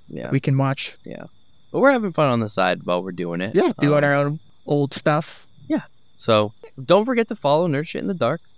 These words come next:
Speaker 1: on Spotify, Apple Podcasts, all those places.
Speaker 2: Yep.
Speaker 1: We're putting out episodes. I think with this episode, I am going to officially announce that we are going to shift the schedule a bit. Um, and we will have episodes out every other Thursday.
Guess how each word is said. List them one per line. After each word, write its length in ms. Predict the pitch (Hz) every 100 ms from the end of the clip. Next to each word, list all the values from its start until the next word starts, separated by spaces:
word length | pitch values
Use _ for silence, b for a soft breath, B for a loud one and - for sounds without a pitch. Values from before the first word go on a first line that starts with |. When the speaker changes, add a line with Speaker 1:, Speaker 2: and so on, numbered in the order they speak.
| - - -
Speaker 1:
on 120 | -
Spotify, 560 | - 131 147 147 147 143
Apple 140 | 139 147
Podcasts, 560 | 135 143 - 147 147
all 140 | 117 139
those 160 | 151
places. 580 | - 120 123 - 165 - -
Speaker 2:
Yep. 160 | 160 - - -
Speaker 1:
We're 80 | 104
putting 200 | - 120
out 120 | 131
episodes. 420 | 127 135 131 120 -
I 60 |
think 240 | 131 185 165
with 160 | 139
this 240 | 113 170 -
episode, 460 | 156 147 - 143
I 100 | - 107
am 160 | 113
going 220 | 110 107
to 100 | 101 98
officially 440 | - 165 - 143
announce 360 | 123 113 110 -
that 180 | 98 -
we 120 | 110
are 100 | 107
going 400 | 101 101 101 98 -
to 200 | 110 98
shift 320 | - 151 -
the 80 | 117
schedule 440 | - 117 123 131
a 40 | 135
bit. 240 | 156 196 - - - - - -
Um, 320 | 98 95 92
and 260 | 90 92 95
we 100 | 98
will 100 | 92
have 200 | 98 87 -
episodes 400 | 101 101 95 95
out 140 | 92 85
every 240 | 98 98
other 260 | 90 92 - - -
Thursday. 800 | 113 117 104 90 87 71 50